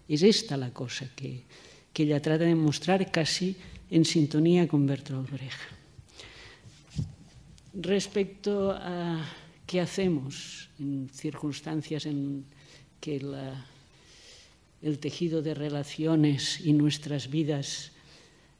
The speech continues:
eh, son como las actuales, yo pienso que la confesión de impotencia ya es algo, ¿no? Ya es algo. Quiero decir,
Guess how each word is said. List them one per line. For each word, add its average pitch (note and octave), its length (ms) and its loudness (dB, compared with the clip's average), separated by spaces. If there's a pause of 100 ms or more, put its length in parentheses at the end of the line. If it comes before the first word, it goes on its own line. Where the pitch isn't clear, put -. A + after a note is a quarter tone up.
(120)
eh, C#3+ 280 -4 (1800)
son D3+ 280 2
como C#3+ 220 0
las C#3+ 200 0
actuales, C#3+ 760 -6 (160)
yo D#3+ 180 2
pienso F3+ 480 2
que D3 380 -4 (1120)
la E3 180 4
confesión F3+ 640 8
de F#3+ 60 10
impotencia E3 880 2
ya D3 180 0
es C3+ 200 0
algo, B2 440 -6 (800)
¿no? G3 140 -8 (180)
Ya F#3 180 2
es E3 100 0
algo. C3 400 -4
Quiero E3 180 -2
decir, E3+ 400 0